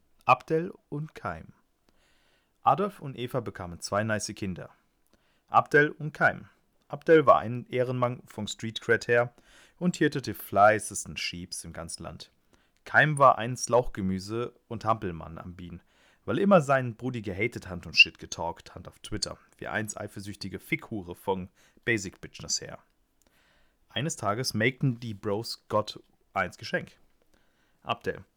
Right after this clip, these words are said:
"Ey Gott, i bims. Abdel, bimst du da?" Gott. "Sicher, Brudi, was geht?" "I bim übelst nice Geschenk für die am Hafen von Appreciators hier." Gott. "Wut, für mi voll nice, Digga, was tanzen so?"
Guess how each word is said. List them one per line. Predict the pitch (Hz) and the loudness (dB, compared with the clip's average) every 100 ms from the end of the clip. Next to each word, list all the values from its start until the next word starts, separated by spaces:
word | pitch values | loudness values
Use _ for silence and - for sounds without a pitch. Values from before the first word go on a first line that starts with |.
| _ _ _ - - | _ _ _ -4 6
"Ey | 185 | 8
Gott, | 214 180 - - | 10 10 8 -4
i | 180 | 2
bims. | 160 85 - - | 4 4 2 2
Abdel, | 123 - 90 | 2 4 2
bimst | - 117 - | 2 -6 -4
du | 113 | 6
da?" | 113 135 - _ - | 10 10 8 _ -18
Gott. | - 95 101 | -10 -10 -10
"Sicher, | 101 139 151 | -4 10 10
Brudi, | 117 107 92 | 10 -2 -2
was | 90 - | -8 -4
geht?" | 120 - _ _ _ _ _ _ _ _ 143 | -4 -4 _ _ _ _ _ _ _ _ -4
"I | |
bim | 139 160 | 4 4
übelst | 185 196 185 - | 6 6 6 4
nice | 139 147 - | 4 4 2
Geschenk | 139 - 143 135 | 4 6 6 4
für | - - - - 107 | 0 -14 -8 -2 -2
die | 110 92 | 0 -2
am | 98 | 2
Hafen | 110 104 90 | 2 2 -2
von | - 92 | -4 -4
Appreciators | 85 - - 104 - 113 131 - 87 - | -6 -2 0 0 -2 -4 -4 -6 -12 -14
hier." | 87 - _ _ _ _ _ _ _ _ _ - | -12 -16 _ _ _ _ _ _ _ _ _ 0
Gott. | 98 - - _ _ _ _ _ - | 2 2 -2 _ _ _ _ _ -8
"Wut, | 127 175 285 311 311 | 6 12 12 12 8
für | - 120 | 0 0
mi | 135 202 226 | 6 4 4
voll | - 135 143 | 2 6 8
nice, | 151 147 | 8 8
Digga, | - 113 104 | 4 6 8
was | 104 - | 8 2
tanzen | 127 127 - 85 | -2 -2 -4 -8
so?" | 82 | -12